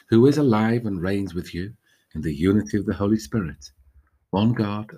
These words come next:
now and forever. Amen. Let us pray together this morning with confidence, as our Saviour has taught us. We pray.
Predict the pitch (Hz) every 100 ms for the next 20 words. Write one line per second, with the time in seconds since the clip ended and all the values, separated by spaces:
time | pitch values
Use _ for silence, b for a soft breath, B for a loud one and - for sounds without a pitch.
0 | - 120 90 92 92 82 85 85 - 82
1 | 78 76 _ _ _ _ _ _ _ _
2 | _ _ _ _ _ _ _ 76 71 69
3 | 64 _ _ _ B B B B B B
4 | B _ _ _ _ _ _ _ _ 87
5 | 85 85 - - _ - 80 95 127 -
6 | - 90 85 98 120 127 127 104 101 110
7 | 127 87 - - 113 - 120 127 127 -
8 | _ _ _ _ _ _ _ 90 85 80
9 | - 80 80 92 90 120 - 87 76 73
10 | - - _ b b b b b - 85
11 | 95 101 - 76 69